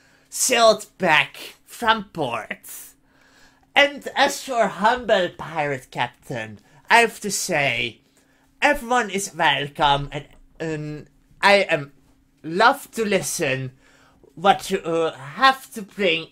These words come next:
in the discussions if you have something to say. The reason why I'm saying this is because I've learned of a particular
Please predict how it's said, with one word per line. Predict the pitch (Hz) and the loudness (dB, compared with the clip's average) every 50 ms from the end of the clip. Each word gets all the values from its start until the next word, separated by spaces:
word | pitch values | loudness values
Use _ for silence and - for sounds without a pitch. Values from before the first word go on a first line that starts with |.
| - | -6
in | 202 214 208 202 160 165 160 | -4 -4 -4 -6 -8 -12 -14
the | 180 | -12
discussions | 156 180 170 - - - 147 127 - - - 143 123 120 120 117 - - - - - - 190 | -8 -8 -8 -8 -6 -8 -8 -6 -6 -6 -6 -6 -6 -6 -10 -14 -16 -18 -18 -20 -20 -20 -12
if | - - 226 233 - 214 | 0 4 4 4 4 4
you | 226 | 2
have | 190 185 185 - | 2 2 0 -2
something | - - 156 139 139 - 147 131 127 | -2 -2 -2 -2 -2 -4 -4 -6 -4
to | 127 160 151 | -6 -8 -6
say. | - - 208 165 135 107 - - - - _ _ _ _ _ _ _ _ _ _ _ _ _ _ _ | 0 2 2 2 2 0 -6 -12 -18 -20 _ _ _ _ _ _ _ _ _ _ _ _ _ _ _
The | - 269 | -10 -6
reason | 311 339 349 359 381 - 269 247 226 | -4 0 2 2 2 2 0 -2 0
why | 247 269 285 269 240 | 2 2 4 4 4
I'm | 202 180 156 143 | 4 2 2 0
saying | - - - 285 277 254 185 151 147 139 | -8 -8 -2 0 2 2 2 0 -2 -4
this | 123 120 127 165 226 - - - - - _ _ _ _ - - _ - | -4 -4 -4 -4 -4 -4 -8 -10 -12 -14 _ _ _ _ -20 -20 _ -10
is | - - 294 | -8 -6 -6
because | 285 294 277 285 254 247 262 | -6 -6 -2 -2 -2 -2 0
I've | - 277 285 277 285 - _ _ _ _ _ _ _ | 0 -2 -2 -2 -4 -14 _ _ _ _ _ _ _
learned | 175 185 214 202 233 269 320 339 339 339 330 302 262 233 | -16 -12 -10 -8 -4 0 0 0 2 0 -2 -2 -4 -6
of | 226 - 208 202 - - - - _ _ - | -6 -6 -6 -6 -8 -14 -20 -20 _ _ 0
a | - 226 214 190 - - - - - | 0 0 0 0 -6 -12 -16 -12 -12
particular | 269 269 - - - - - - - 359 320 320 311 - _ - - - - - 277 269 247 240 220 208 196 180 165 156 147 143 131 123 120 - | -12 -12 -12 -18 -20 -20 -20 -20 -12 -8 -8 -8 -8 -10 _ -20 -20 -16 -12 -8 -8 -6 -6 -6 -4 -2 -2 0 0 -2 -2 -4 -6 -8 -10 -12